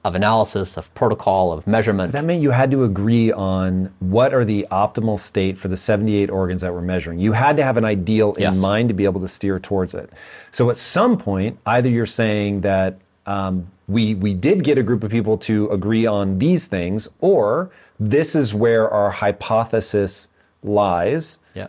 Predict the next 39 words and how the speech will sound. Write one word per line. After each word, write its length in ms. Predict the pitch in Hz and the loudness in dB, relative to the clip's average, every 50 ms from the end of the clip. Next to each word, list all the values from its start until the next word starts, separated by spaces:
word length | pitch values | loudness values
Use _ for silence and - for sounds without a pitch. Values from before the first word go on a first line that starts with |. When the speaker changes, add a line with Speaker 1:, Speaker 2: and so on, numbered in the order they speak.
| - _ - | -14 _ -2
Speaker 2:
And 220 | 110 110 107 95 | 0 0 0 0
for, 560 | - 120 120 117 113 110 113 110 104 104 - - - | 0 0 2 4 4 4 4 4 2 2 -2 -2 -4
um, 280 | 104 104 101 101 101 | -4 -2 -2 -2 -4
people 240 | 95 - 143 127 127 | -2 -2 0 2 2
that 120 | 120 - | 2 0
aren't 300 | - 110 110 110 110 - | 0 0 -2 -2 -2 -4
super 220 | - - 113 113 104 | -6 -6 -4 -4 -4
familiar 480 | - - 104 104 104 104 101 98 98 95 | -2 -2 -2 0 0 2 2 2 2 2
with 320 | 90 98 101 95 92 - - | 0 0 0 0 -2 -6 -8
the 300 | 92 90 98 95 95 92 | -4 -2 0 0 0 0
scientific 460 | 95 - 104 104 95 95 92 104 92 | 0 -2 -2 -2 -2 -2 -4 -4 -2
method, 400 | 98 98 95 - 104 98 90 - | 0 -2 0 0 -2 -2 -2 -2
so 260 | - 104 101 95 90 | -2 -2 0 0 0
hypothesis, 720 | - 107 104 - 107 127 147 - 160 143 - 156 143 123 | 0 -2 -2 0 0 0 0 0 0 0 0 0 0 -2
basically 580 | - - - 117 123 123 123 127 104 113 110 101 | -2 -2 0 2 2 2 0 -2 -2 0 0 0
a 40 | 98 | 2
best 300 | 90 95 92 90 - - | 2 0 0 0 -2 -2
guess. 360 | 92 87 80 78 - - - _ - - - - - - _ - | -2 -2 -2 -2 -6 -10 -14 _ -20 -20 -20 -20 -20 -20 _ -4
Uh, 260 | 98 98 98 98 98 | -2 0 0 0 0
a 140 | - 104 101 | 0 -2 -2
theory 440 | 95 - - 180 180 160 147 135 123 | 0 0 2 4 4 4 4 4 4
is 160 | 113 101 - | 2 2 0
something 460 | - 117 113 110 - 113 107 104 101 | 0 0 0 0 0 0 -2 0 0
that 320 | 95 98 95 95 95 95 - _ _ - | 0 2 2 2 0 -2 -4 _ _ -6
has 240 | 92 101 104 92 - | -2 -2 -2 -2 -4
proven 560 | - - - - 143 139 127 127 127 123 120 | -12 -8 -2 2 2 2 4 2 2 2 0
to 220 | 123 - 117 110 | 0 0 0 0
work, 400 | 101 92 90 107 131 165 170 - | 0 0 2 2 2 2 2 0
even 200 | 123 117 107 113 | -2 0 0 0
though 140 | 110 107 107 | 0 0 0
it 40 | 101 | 0
may 140 | 101 101 101 | -2 -2 -2
not 180 | 101 101 92 | -2 -4 -4
be 100 | 87 98 | -4 -6
ground 420 | 90 85 92 95 92 92 95 95 90 | -6 -4 -4 -4 -2 -2 -2 -2 -2
level 240 | 92 92 80 87 87 | -2 -4 -4 -4 -8
truth 540 | - - - - 92 85 85 - - - _ _ _ _ _ - | -8 -10 -8 -6 -6 -6 -6 -8 -12 -20 _ _ _ _ _ -12
yet. 420 | 87 82 85 80 - - - - _ _ _ _ - - - - - - - - - _ - | -8 -6 -4 -6 -6 -8 -12 -20 _ _ _ _ -20 -20 -20 -20 -20 -20 -20 -20 -20 _ -8
So 560 | - - 127 117 113 113 110 107 107 107 - | -2 2 2 4 4 4 4 2 0 0 -4